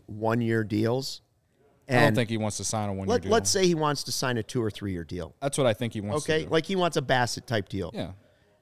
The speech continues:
Speaker 1: Let's say he wants that, um, and play the hypothetical. Well, there are, uh, the Cubs aren't the only team looking to add pitching like this because of, A, the new rules, the pitch clock, all of those, like,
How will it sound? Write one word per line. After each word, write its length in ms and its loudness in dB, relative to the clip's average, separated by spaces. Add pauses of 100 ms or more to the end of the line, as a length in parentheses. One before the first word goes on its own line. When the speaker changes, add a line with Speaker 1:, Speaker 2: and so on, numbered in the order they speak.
(320)
Speaker 1:
Let's 160 -4
say 200 4
he 160 2
wants 380 0
that, 300 -2 (420)
um, 640 6 (580)
and 160 2
play 180 4
the 100 2
hypothetical. 800 -2 (480)
Well, 300 6
there 140 6
are, 280 6
uh, 80 0 (200)
the 60 -8
Cubs 320 -6
aren't 200 2
the 100 0
only 240 2
team 400 0
looking 400 0
to 220 -2
add 280 4
pitching 640 -2
like 280 0
this 400 -2 (480)
because 440 2
of, 260 6 (120)
A, 220 4
the 100 -4
new 160 0
rules, 460 -2
the 100 -8
pitch 300 -4
clock, 500 -6
all 220 2
of 80 -2
those, 240 -2
like, 180 2